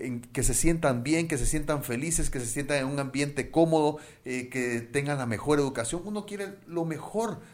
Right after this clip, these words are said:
para sus hijos. Pero cuando un niño les dice, "Yo quiero más juguetes", ¿cuál es la pregunta que ustedes hacen? Bueno, ¿qué es lo que hacen ustedes? ¿Qué es lo que, primero para darle más juguetes, qué es lo que va a hacer, qué es lo que va a hacer usted? Pues uno,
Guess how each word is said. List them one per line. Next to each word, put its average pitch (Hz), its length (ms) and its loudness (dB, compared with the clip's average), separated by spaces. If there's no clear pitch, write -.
para 131 220 2
sus 135 220 -8
hijos. 247 340 -8
Pero 151 480 8
cuando 165 260 6
un 214 100 6
niño 226 240 6
les 180 140 6
dice, 180 420 6
"Yo 220 140 0
quiero 247 160 6
más 240 180 10
juguetes", 220 520 4
¿cuál 254 180 2
es 285 80 2
la - 120 2
pregunta 151 380 2
que 135 80 -4
ustedes 123 500 6
hacen? 110 340 0
Bueno, 147 240 0
¿qué 233 80 0
es 269 60 2
lo 277 100 0
que 247 100 2
hacen 175 240 4
ustedes? 107 460 0
¿Qué 190 80 2
es - 20 0
lo 220 100 4
que, - 100 -6
primero 175 460 0
para 156 180 6
darle 160 240 6
más 165 220 0
juguetes, 151 360 -2
qué 180 60 -2
es 180 40 -4
lo 180 80 -4
que 156 80 -6
va 139 120 0
a 127 80 -4
hacer, 117 260 -10
qué - 80 -2
es 180 40 -2
lo 190 100 -4
que 165 80 -4
va 151 100 0
a - 20 -4
hacer 143 160 -2
usted? 120 340 -4
Pues 120 180 -4
uno, 165 380 4